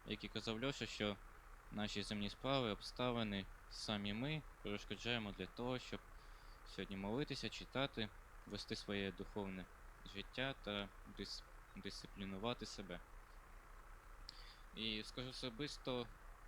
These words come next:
поділюся своїм свідченням, коли я ще був на своїй командіровці, то в цьому, так би мовити, випробуванні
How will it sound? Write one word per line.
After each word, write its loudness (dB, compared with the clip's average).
поділюся 0
своїм -2
свідченням, -2
коли 2
я 2
ще -2
був 2
на 0
своїй -2
командіровці, 2
то 2
в -8
цьому, 0
так 2
би -2
мовити, 0
випробуванні 4